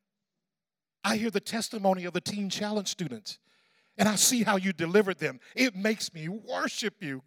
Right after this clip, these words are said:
Glory to God. I sit sometime and I listen to the testimony. I'm like, "Man, I just wanna start shouting and praising God, because I see the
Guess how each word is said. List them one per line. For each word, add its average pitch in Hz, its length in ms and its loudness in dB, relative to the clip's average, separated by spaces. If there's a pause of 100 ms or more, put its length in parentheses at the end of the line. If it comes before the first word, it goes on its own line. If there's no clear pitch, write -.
(200)
Glory 240 500 -8
to 147 120 -4 (120)
God. 185 440 -2 (1000)
I 202 140 4
sit 247 300 2
sometime 202 420 2
and 185 80 2
I 180 60 2
listen 202 380 2
to 202 120 0
the 185 120 0
testimony. 202 360 -2
I'm 202 120 -2
like, 170 280 -2
"Man, 214 240 0 (300)
I 226 140 2
just 220 260 6
wanna 175 120 0
start 160 320 2
shouting 208 680 0 (420)
and 175 180 0
praising 208 480 4
God, 214 320 4
because 202 400 6
I 233 220 -2
see 214 300 2
the 190 160 4